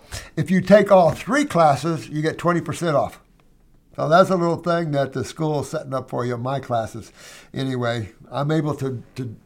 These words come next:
to deal with my classes. But, uh,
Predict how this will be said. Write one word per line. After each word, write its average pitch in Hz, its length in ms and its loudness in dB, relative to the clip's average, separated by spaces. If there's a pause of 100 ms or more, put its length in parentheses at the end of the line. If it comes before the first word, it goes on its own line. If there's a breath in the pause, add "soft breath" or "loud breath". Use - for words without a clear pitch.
(120)
to 143 80 -6
deal 143 240 0
with 110 120 -4
my 131 160 -4
classes. - 840 -16 (100)
But, 117 280 -12
uh, 107 160 -10